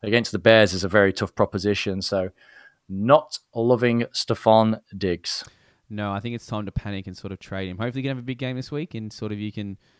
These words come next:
Speaker 2: sort of, uh, sell a bit higher than he is now. But right now, he's just going for absolute donuts.
Speaker 1: Yeah,
Speaker 2: think you
Speaker 1: not,
Speaker 2: might
Speaker 1: not, not going good, not going good for him at all.
Speaker 2: Bit of a cut candidate coming up soon if he keeps going like this.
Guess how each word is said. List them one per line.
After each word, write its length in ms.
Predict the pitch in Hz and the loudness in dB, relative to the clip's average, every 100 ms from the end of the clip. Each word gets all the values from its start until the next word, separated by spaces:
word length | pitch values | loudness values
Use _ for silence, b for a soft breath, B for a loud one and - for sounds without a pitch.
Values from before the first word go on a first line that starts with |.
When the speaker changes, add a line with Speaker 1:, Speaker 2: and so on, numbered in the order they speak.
| _ _ | _ _
Speaker 2:
sort 180 | - 104 | -14 -12
of, 160 | 98 - _ - | -12 -16 _ -10
uh, 160 | 101 95 | -8 -6
sell 340 | - 113 107 | -6 -4 -4
a 40 | |
bit 120 | 107 101 | -4 -4
higher 320 | 107 110 120 | -2 0 0
than 140 | 120 | -2
he 180 | 117 117 _ - | -6 -8 _ -12
is 180 | 113 107 | -10 -6
now. 200 | 110 117 | -4 -4
But 180 | 101 | -6
right 260 | 107 107 92 | -4 -2 -2
now, 240 | 98 95 | -4 -6
he's 120 | 92 95 | -6 -8
just 160 | 92 | -8
going 200 | 98 90 | -8 -8
for 100 | 87 - _ - | -10 -18 _ -16
absolute 320 | - - 92 | -14 -10 -8
donuts. 600 | 87 87 85 - - - _ _ _ _ _ _ _ _ _ _ _ | -6 -6 -8 -12 -20 -20 _ _ _ _ _ _ _ _ _ _ _
Speaker 1:
Yeah, 200 | - 82 | -6 -4
Speaker 2:
think 120 | 85 107 | -4 0
you 40 | |
Speaker 1:
not, 100 | 107 | 0
Speaker 2:
might 140 | 104 | 4
Speaker 1:
not, 220 | 127 127 - _ - | 4 2 0 _ 2
not 160 | 131 | 4
going 220 | 151 135 117 | 10 8 8
good, 280 | 123 - 123 | 4 4 0
not 160 | 127 | 4
going 160 | 131 117 | 6 6
good 140 | 123 | 2
for 80 | 110 | 2
him 180 | 110 107 | 0 -2
at 120 | - | 0
all. 240 | 104 98 - | -2 -2 -6
Speaker 2:
Bit 80 | 113 | -12
of 60 | |
a 40 | 101 | -8
cut 220 | 117 - | -8 -8
candidate 400 | 110 101 92 87 | -8 -6 -6 -8
coming 200 | 98 92 | -10 -10
up 120 | - | -10
soon 160 | 95 92 | -12 -10
if 60 | |
he 60 | 92 | -8
keeps 200 | 90 - | -10 -10
going 140 | 90 | -10
like 100 | 78 | -10
this. 300 | 82 - - | -10 -12 -16